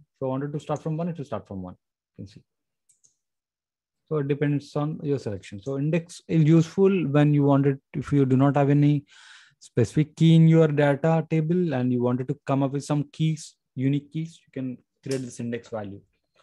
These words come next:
Or sometimes you wanted to g-, create some ranking based upon this index. So, so various scenarios are there. You can create in your index column here itself, even though there is, uh, no index column in your data. Okay.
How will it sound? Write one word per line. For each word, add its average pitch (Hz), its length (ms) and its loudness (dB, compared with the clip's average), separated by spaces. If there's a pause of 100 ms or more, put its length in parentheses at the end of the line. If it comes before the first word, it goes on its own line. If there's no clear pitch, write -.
(100)
Or 131 100 -6
sometimes 127 400 -6
you 135 60 -4
wanted 123 280 -6
to 123 220 -4
g-, 120 120 -2
create 123 300 -4
some 127 180 -2
ranking 113 380 -2
based 110 220 -4
upon 113 280 -4
this 107 140 -6
index. 101 320 -8
So, 110 240 -10 (680)
so 120 140 -8
various 127 280 2
scenarios 123 540 -4
are 120 80 -2
there. 139 200 -4 (120)
You 165 80 -20
can 139 160 -4
create 127 200 -4
in 131 60 -4
your 127 160 -2
index 107 300 -6
column 113 320 -6 (480)
here 123 240 -2
itself, 98 320 -6 (1120)
even 131 200 4
though 127 100 4
there 123 140 2
is, 117 240 0
uh, 120 120 -4
no 123 160 2
index 120 260 0
column 113 260 0
in 117 80 0
your 117 160 2
data. 101 380 -6 (300)
Okay. 143 200 -14